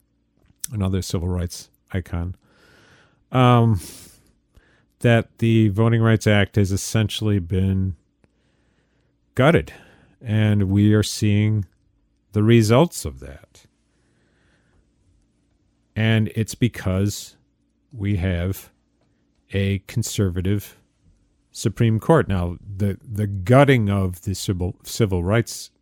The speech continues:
Act happened in twenty thirteen, Shelby County versus Holder. That case, um, decided in twenty thirteen,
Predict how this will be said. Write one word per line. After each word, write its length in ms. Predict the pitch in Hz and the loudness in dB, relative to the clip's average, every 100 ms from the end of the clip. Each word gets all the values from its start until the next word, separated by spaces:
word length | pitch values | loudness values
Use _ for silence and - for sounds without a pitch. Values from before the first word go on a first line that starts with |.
| _ _ - | _ _ -12
Act 400 | 85 73 - - _ _ _ _ _ _ _ _ _ _ _ _ | -10 -10 -14 -20 _ _ _ _ _ _ _ _ _ _ _ _
happened 460 | - 104 101 95 | -4 -2 0 -2
in 100 | 95 | -2
twenty 280 | 92 107 95 | -2 -2 -2
thirteen, 760 | - 87 - 156 117 80 76 78 _ _ _ _ _ _ _ | -2 -6 0 2 4 0 -6 -12 _ _ _ _ _ _ _
Shelby 360 | - - 117 104 | -4 0 2 2
County 300 | - 107 92 | 0 0 0
versus 420 | 90 95 90 82 | -2 -4 -6 -8
Holder. 440 | - 95 87 80 - _ _ _ _ _ _ - - | -6 -6 -6 -10 -16 _ _ _ _ _ _ -14 -6
That 320 | 110 107 - | -2 -4 -4
case, 500 | - 110 101 - - - _ _ | 2 2 2 -4 -12 -18 _ _
um, 480 | 110 107 95 92 92 - _ _ _ _ _ - | -4 -2 0 -2 -4 -10 _ _ _ _ _ -6
decided 800 | 107 - 117 104 101 98 90 - _ _ _ _ _ _ _ - - | -6 -2 0 2 2 2 -2 -10 _ _ _ _ _ _ _ -16 -2
in 180 | 107 | -2
twenty 280 | 95 110 101 | 0 0 0
thirteen, 760 | - 98 90 - 95 92 87 | 0 -2 0 -2 -2 -2 -4